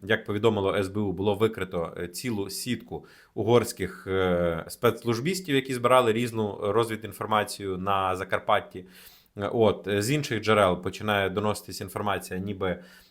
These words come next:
е, вже літом, в розгар, е, російських атак на Донбасі, Угорщина може провести обмежену військову операцію для захоплення Закарпаття, в що я також не дуже сильно вірю. Е, от, е, повисилали дипломатів з однієї та іншої сторони, і бачимо, що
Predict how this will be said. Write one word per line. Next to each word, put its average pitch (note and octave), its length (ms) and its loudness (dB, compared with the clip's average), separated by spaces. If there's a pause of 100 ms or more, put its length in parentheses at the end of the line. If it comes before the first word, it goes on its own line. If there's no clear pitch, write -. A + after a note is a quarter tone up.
(140)
е, F#2 240 0
вже G2+ 220 4
літом, A2+ 420 0
в F2 80 -12
розгар, A2 380 6 (200)
е, F#2+ 460 -2
російських G#2+ 600 -2
атак G#2+ 320 2
на G2+ 160 0
Донбасі, G2+ 640 0 (220)
Угорщина A2 480 0
може G2+ 220 0
провести G2+ 440 0
обмежену G2 420 0
військову F#2 340 -4
операцію F#2+ 580 -2 (300)
для G2 160 2
захоплення F#2+ 500 -2
Закарпаття, D3 720 2 (120)
в - 40 -20
що - 160 -2
я A#2 100 4
також A#2 360 -2
не A2 100 -2
дуже G#2+ 200 0
сильно G#2 280 -4
вірю. G2+ 320 0 (440)
Е, G2 260 0
от, A2 440 2
е, F#2 400 0 (540)
повисилали B2 580 4
дипломатів C3+ 600 2
з A2+ 60 0
однієї B2+ 320 0
та B2 100 -2
іншої A#2+ 340 -4
сторони, A2+ 420 2
і A2 140 -4
бачимо, C3 420 6
що G#2+ 340 2